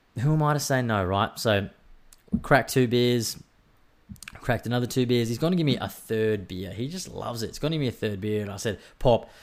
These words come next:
I said, "Look, I'd love to, but," I was like, "I'm looking after Arabella today. I've gotta go and take her out, do some stuff with her. I've, I can't, I can't just be getting railed here with you, you know?" And he was just, he was stunned. He was just like, "Put a mark on the,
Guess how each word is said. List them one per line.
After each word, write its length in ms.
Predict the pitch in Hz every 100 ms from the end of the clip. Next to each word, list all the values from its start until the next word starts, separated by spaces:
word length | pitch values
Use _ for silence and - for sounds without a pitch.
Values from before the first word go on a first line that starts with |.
| - -
I 60 |
said, 140 | 110 117
"Look, 120 | 110
I'd 80 | 104
love 260 | 107 107
to, 180 | - 101
but," 160 | 95 101
I 20 |
was 80 | 98
like, 180 | 104 -
"I'm 240 | 110 113
looking 200 | 117 123
after 180 | 113 104
Arabella 320 | 104 101 101
today. 320 | 104 101 101
I've 220 | - 101
gotta 140 | 113 104
go 200 | 107 104
and 80 | 95
take 200 | 101 101
her 80 |
out, 200 | 104 104
do 140 | - 98
some 120 | 98
stuff 220 | - 98
with 120 | 107
her. 100 | 101
I've, 180 | 101 98
I 320 | - - - -
can't, 280 | 110 95 - -
I 40 |
can't 220 | 104 127 98
just 100 | 95
be 60 |
getting 140 | 78 95
railed 320 | 110 110 101
here 160 | 107
with 120 | 98 110
you, 120 | 113
you 140 | 92
know?" 180 | 90 131 - - - - - -
And 140 | 113
he 80 | 123
was 100 | 113
just, 280 | 147 127 -
he 80 | 120
was 100 | 107
stunned. 360 | - 120 120
He 120 | 104 131
was 200 | 120 -
just 200 | 123 -
like, 240 | 107 107
"Put 160 | - 196
a 40 |
mark 380 | 110 104 131 147
on 100 |
the, 60 | 117